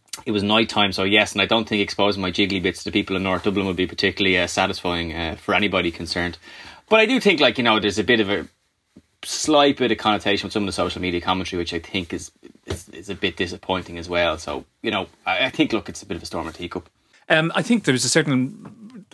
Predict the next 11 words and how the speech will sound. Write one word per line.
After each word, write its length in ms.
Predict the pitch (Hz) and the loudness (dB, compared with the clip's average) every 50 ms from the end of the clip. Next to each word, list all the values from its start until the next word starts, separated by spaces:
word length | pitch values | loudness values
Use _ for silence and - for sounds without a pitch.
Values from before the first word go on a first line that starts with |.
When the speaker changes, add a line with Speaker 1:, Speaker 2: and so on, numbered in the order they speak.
| - 214 185 | -16 -8 -2
Speaker 2:
uh, 460 | - 135 131 120 117 113 107 110 127 - - | 0 2 4 6 6 6 4 4 0 -2 -6
confusion, 500 | - 139 - 254 320 151 120 104 98 101 | -6 -2 0 2 2 2 2 0 -2 -6
actually, 380 | 98 101 101 - - 107 107 | -6 -6 -6 -6 -6 -6 -4
because 340 | 110 131 123 - 127 123 123 | -4 -2 2 4 4 4 6
we're 200 | 131 131 123 135 | 4 4 6 6
in 260 | 147 147 147 147 139 | 6 6 4 2 2
phase 340 | 127 - - 123 117 113 107 | 0 2 2 4 4 4 2
one 240 | 113 120 120 120 113 | 2 2 2 2 0
of 120 | 110 101 | -2 -2
this, 520 | - 107 101 98 - - - - - - - 113 | -2 -4 -4 -2 -2 -2 -2 -2 -4 -4 -2 -2
um, 340 | 107 104 104 101 101 104 | -2 -2 -4 -6 -8 -10